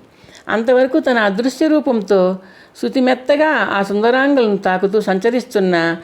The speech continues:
వాయుదేవుడు ఒక చెట్టు మాటున సశరీరంగా ఆవిర్భవించాడు. ఉల్లాసంగా నిర్భయంగా వనవిహారం చేస్తున్న ఆ వంద సుందరీమణుల అందాలతో కనువిందు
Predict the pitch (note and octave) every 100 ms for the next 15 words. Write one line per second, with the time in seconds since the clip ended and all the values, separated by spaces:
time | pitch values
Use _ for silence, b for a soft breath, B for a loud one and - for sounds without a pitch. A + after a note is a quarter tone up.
0 | B B B G3+ G#3 B3 A#3 G#3 F3 E3+
1 | E3 F3 B B - G#3 B3 A#3+ D4 C#4
2 | A#3 G#3 G3 G3 A#3+ C4 C4+ A#3+ G#3+ G#3+
3 | A3 G3 A3 G3+ F#3+ E3+ D3+ D3+ C3+ C#3+
4 | _ B B B - G#3 B3 C4+ C4+ C4
5 | B3 C4 G#3+ G3+ G3 A#3 A#3+ A#3+ B3+ G#3+
6 | G3+ B3 A#3+ A#3+ A#3 G3+ G3+ F#3+ G3 F#3
7 | E3+ D#3 D#3 B B B B G3 G3+ G3+
8 | G3+ A3+ G#3 G#3 A3 C4+ D4+ B3 G#3+ G3
9 | F3+ G3 A3+ B3 G3 F#3 F3 F3 B B
10 | - G#3+ B3 C4+